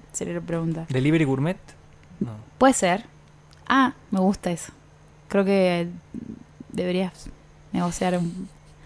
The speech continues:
Speaker 1: Ah, no, pará,
Speaker 2: Que
Speaker 1: ya,
Speaker 2: manden una
Speaker 1: ya
Speaker 2: porción de
Speaker 1: son
Speaker 2: papas más,
Speaker 1: auspiciantes.
Speaker 2: eh.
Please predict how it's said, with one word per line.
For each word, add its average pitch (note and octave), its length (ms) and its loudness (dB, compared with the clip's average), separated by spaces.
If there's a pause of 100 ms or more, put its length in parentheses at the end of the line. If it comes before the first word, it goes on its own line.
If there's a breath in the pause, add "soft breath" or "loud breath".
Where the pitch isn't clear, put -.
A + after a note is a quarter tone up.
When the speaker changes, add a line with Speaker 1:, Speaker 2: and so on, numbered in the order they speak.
Speaker 1:
Ah, B3+ 100 12
no, D#4 140 12
pará, D4 320 12
Speaker 2:
Que A3 80 6
Speaker 1:
ya, - 80 8
Speaker 2:
manden D#3 220 8
una C#3 240 8
Speaker 1:
ya A#2+ 60 0 (200)
Speaker 2:
porción G#3 220 10
de D3 60 8
Speaker 1:
son C#3 140 12
Speaker 2:
papas - 160 12
más, B2 120 8
Speaker 1:
auspiciantes. G3+ 580 0
Speaker 2:
eh. - 220 -2